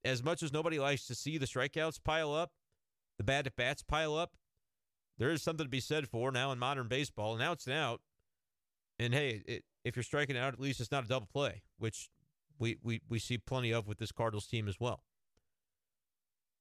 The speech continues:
So I understand fans who say, "Well, why not Nolan Gorman today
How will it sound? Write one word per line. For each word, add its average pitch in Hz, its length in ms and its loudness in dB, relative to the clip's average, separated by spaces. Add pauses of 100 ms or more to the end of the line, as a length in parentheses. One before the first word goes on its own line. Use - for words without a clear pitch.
(500)
So 139 280 2
I 135 220 4
understand 196 480 -2
fans 185 300 -2
who 180 80 0
say, 180 520 0
"Well, 180 340 0
why 202 160 2
not 196 240 0 (140)
Nolan 170 300 0
Gorman 139 340 0
today 104 360 -2